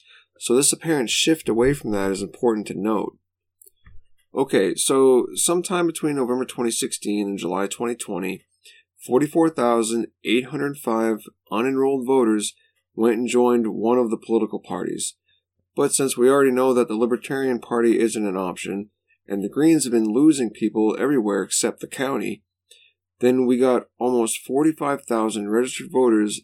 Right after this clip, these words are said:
that decided to get up one day and go and join either the Republican or Democrat Party. And while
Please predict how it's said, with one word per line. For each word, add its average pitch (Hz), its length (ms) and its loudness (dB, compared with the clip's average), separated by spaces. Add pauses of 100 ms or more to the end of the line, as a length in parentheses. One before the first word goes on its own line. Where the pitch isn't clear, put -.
that 104 140 -4
decided 104 400 -2
to - 80 -8
get 123 220 0
up 139 160 -4
one 117 200 0
day 107 400 0 (380)
and 104 180 -4
go 131 260 4
and 127 120 2
join 113 480 0
either 101 260 -2
the 90 120 -12
Republican 139 840 -4
or 90 240 -6
Democrat 107 500 -4
Party. 85 440 -6 (960)
And 120 340 0
while 113 560 0